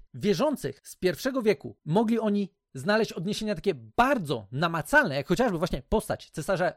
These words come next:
Nerona i w nim właśnie można by się było doszukiwać wypełnienia tych słów. Tak samo wspominałem o tym wcześniej, wspomnę to jeszcze raz.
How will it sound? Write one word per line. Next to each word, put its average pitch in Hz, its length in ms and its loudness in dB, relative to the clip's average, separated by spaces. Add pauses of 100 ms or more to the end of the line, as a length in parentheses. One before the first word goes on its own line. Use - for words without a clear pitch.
(100)
Nerona 143 460 2 (140)
i 214 300 -4
w 151 140 -2
nim 233 160 6
właśnie 175 260 2
można 190 280 0
by 160 60 -2
się 185 100 4
było 165 240 2
doszukiwać 170 960 0 (300)
wypełnienia 185 460 2
tych - 140 -2
słów. - 180 -6 (240)
Tak - 180 2
samo 240 320 2
wspominałem 160 480 0
o 226 40 -2
tym 226 140 -2
wcześniej, 190 460 -2
wspomnę 165 360 0
to 196 80 2
jeszcze 190 180 4
raz. 117 240 -2